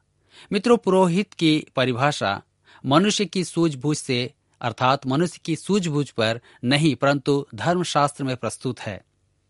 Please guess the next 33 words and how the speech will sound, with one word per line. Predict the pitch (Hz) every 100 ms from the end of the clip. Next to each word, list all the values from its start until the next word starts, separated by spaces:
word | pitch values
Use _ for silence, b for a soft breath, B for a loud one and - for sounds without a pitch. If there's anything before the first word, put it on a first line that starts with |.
| -
लिखा | 147 151 202
है | 175 180
इब्रानियों | 139 131 131 139 156
पाँच | - 120 123 113
उसके | - 113 -
एक | 165 170
में, | 104 98 95 b b b
"क्योंकि | 196 214 226
हर | 156 190 208
एक | 190 -
महायाजक | 156 143 147 139 135 - -
मनुष्यों | 131 165 - 175
में | 151 135
से | - 143
लिया | 135 113 120 110
जाता | 104 - 131
है | 139 165 B B B -
और | 160
मनुष्यों | 165 180 220 - 220
के | - 170
लिए | 131 170
ही | 180 123 107 165
उन | 156
बातों | 123 143 - 220
के | 175 139
विषय | 127 - 175
में | 147 151 175 B B
जो | 147 165
परमेश्वर | 151 143 196 - 196
से | 175 160 156 -
संबंध | - 120 135 165 151
रखती | 135 - 156
है | 120 98